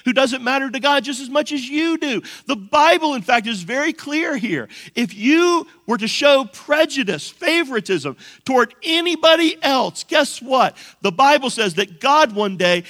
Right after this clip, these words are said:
is gonna show that same level of prejudice toward you. And by the way, this is not a matter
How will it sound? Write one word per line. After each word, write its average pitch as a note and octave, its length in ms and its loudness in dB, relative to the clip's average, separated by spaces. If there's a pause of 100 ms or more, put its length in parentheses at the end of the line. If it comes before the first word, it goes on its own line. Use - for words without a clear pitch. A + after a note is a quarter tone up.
(160)
is F#3+ 100 -4
gonna G#3 160 -2
show A3 240 0
that G3 180 0
same D#4+ 460 0
level G3+ 320 2
of F3 80 -4
prejudice E3+ 560 -2 (240)
toward G3+ 380 -2
you. E3 420 -6 (1040)
And B3+ 120 0
by D#4+ 100 6
the E4 60 2
way, D#4+ 140 2
this E4+ 200 -2
is C4+ 160 -6
not C#4+ 360 2
a D#4+ 40 0
matter B3+ 480 0